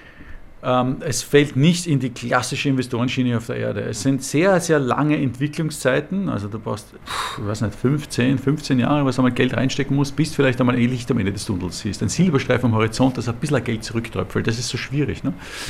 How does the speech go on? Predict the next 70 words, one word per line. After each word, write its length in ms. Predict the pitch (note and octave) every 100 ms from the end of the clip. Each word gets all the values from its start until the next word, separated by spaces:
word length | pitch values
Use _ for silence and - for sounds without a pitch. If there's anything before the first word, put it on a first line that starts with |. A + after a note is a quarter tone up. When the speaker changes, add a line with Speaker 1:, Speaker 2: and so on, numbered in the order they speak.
| A#2+ -
Speaker 1:
Weil 120 | G#2+
Risiken 420 | C3 F3+ F3+ F3
sind 240 | - D#3+
sehr 120 | D3 C#3
groß 420 | - B2 C3+ D3
und 180 | B2 A#2+
dann 100 | B2
hast 140 | C3
du 60 | C#3
oft 120 | A#2
das 100 | -
Problem, 320 | B2 A2 C3
dass 140 | B2
die 80 | -
Investoren 400 | A#2 A#2 A2+ A#2+
überhaupt 280 | A2+ F#2+ -
nichts 100 | -
verstehen 260 | G#2 B2 B2
von 120 | F#2+
Weltraumfahrt. 500 | - - - G#2+ -
Ich 60 | A2
meine, 140 | B2
die 80 | A2
meisten 220 | G#2 B2
Leute, 140 | A2
wenn 120 | A2+ B2+
ich 60 | A#2+
auf 80 |
der 80 | A#2+
Straße 320 | - G2+ G#2+
frage, 200 | A#2+ A2+ G#2+
wissen 180 | G#2+
nicht, 80 | B2
warum 160 | A2 A2
eine 80 | G#2
Rakete 320 | G#2 B2+ A2+
fliegt. 260 | F2+ -
Die 60 | G#2
glauben 200 | A2+ G2+
alle, 140 | G#2+
die 60 | G#2+
stoßt 240 | - G2+
sie 80 | -
von 100 | G#2
der 80 | F#2+
Luft 240 | C3+ -
ab 180 | G#2 -
oder 200 | G#2+ F#2+
so, 160 | E2+ F#2 A2
die 180 | G#2+
Aktionen, 480 | A#2 A2 - F#2+ G2
ja? 160 | - - - - - - -
Unsere 220 | G#2 G#2+
Politiker 320 | G#2 G#2 G2+
wissen 140 | F#2+ F2+
es 60 | A2
auch 100 | F#2+
nicht. 180 | E2+
Aber 220 | D#3 G#3+ A3+
ist 140 | F3+
ja 60 | F3+
wurscht. 180 | - - - -
Ähm, 400 | D3 D3 D3 D3+ -
das 260 | D3 -
macht 180 | E3 E3
die 40 |
Sache 260 | D#3 D3+ D3
relativ 260 | D3 D3+ C3+
schwierig, 380 | D#3 E3+ G#2
ja? 160 | G#2+